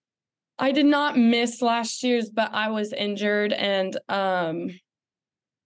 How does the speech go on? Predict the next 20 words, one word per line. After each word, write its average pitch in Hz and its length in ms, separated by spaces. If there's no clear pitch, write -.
was 220 480
definitely 208 880
hindering 196 680
my, 175 400
uh, 165 340
playing. 185 580
Um, 180 540
so 220 260
I 220 180
was 226 240
pretty 262 320
nervous 220 420
going 208 260
into 202 280
this 202 280
one 196 240
just 202 220
because 196 300
I 185 120
haven't 196 460